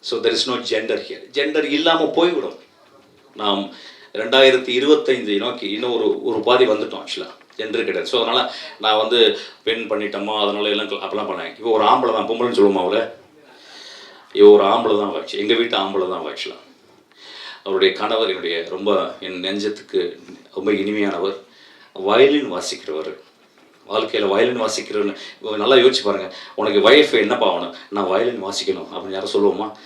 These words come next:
அவர் அந்த மாதிரி சொல்லியிருக்காரு actually-ஆ. அவருக்கு கிளாப் படிங்க. அது எங்க வயலின் வாசிக்கணும்?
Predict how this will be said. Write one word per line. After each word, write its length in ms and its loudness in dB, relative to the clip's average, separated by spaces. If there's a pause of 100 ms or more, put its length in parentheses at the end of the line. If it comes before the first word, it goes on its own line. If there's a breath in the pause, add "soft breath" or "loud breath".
(200 loud breath)
அவர் 240 -4
அந்த 120 -6
மாதிரி 220 -6
சொல்லியிருக்காரு 340 -6
actually-ஆ. 180 -8 (120)
அவருக்கு 340 0
கிளாப் 160 0
படிங்க. 260 -8 (260 loud breath)
அது 240 6
எங்க 240 6
வயலின் 300 8
வாசிக்கணும்? 380 4